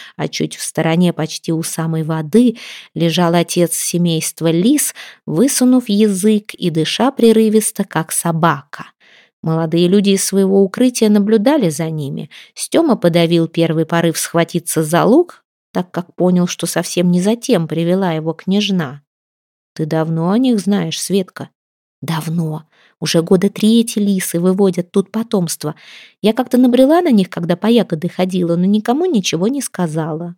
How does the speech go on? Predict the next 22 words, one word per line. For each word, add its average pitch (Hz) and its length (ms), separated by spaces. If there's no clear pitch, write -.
Правда, 294 320
они 190 200
милые? 180 560
Но 160 160
к 156 80
зиме 180 320
эти 165 160
лисы 190 280
начнут 170 380
совершать 160 520
набеги 175 420
на 175 120
курятники. 175 840
Вот 165 260
тогда 220 320
пусть 240 240
против 180 380
них 170 180
выходят 160 500
охотники, 339 720
ставят 170 420
капканы, 339 640